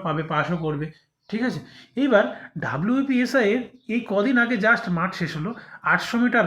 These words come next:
রান হলো বা মেয়েদের চারশো মিটার রান হলো, মেয়েদের কথা বাদ দাও, কেননা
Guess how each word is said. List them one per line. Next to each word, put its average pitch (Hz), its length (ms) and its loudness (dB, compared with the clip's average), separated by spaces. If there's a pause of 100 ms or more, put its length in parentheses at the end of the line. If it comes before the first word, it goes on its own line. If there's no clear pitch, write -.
রান 165 220 4
হলো 139 160 -2 (680)
বা 160 120 2 (100)
মেয়েদের 160 320 2
চারশো 151 260 0
মিটার 175 180 0 (200)
রান 147 200 2
হলো, 143 120 -4 (140)
মেয়েদের 175 300 0
কথা 180 140 0 (120)
বাদ 147 180 0
দাও, 143 120 -2 (160)
কেননা 151 240 -2